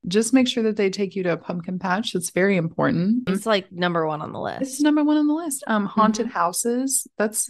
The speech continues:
Speaker 1: that's a fun time for you
Speaker 2: You're
Speaker 1: to
Speaker 2: coming up to go to a haunted house, right?
Speaker 1: Mm, yes. I'm gonna actually talk to them tonight about what the plan is.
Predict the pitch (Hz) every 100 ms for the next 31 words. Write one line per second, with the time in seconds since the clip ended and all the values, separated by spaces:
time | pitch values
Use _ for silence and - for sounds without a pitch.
0 | 208 226 262 277 233 208 208 185 175 196
1 | 240 247 - 196 185 269 - 370 349 311
2 | 277 - 269 233 240 240 226 233 226 220
3 | 202 - 220 269 330 - 190 196 196 196
4 | 196 190 185 170 - 185 - 214 226 226
5 | - 196 - 185 185 175 175 165 160 -
6 | 151 151 151 - - 170 165 175 165 165
7 | 165 - - 185 170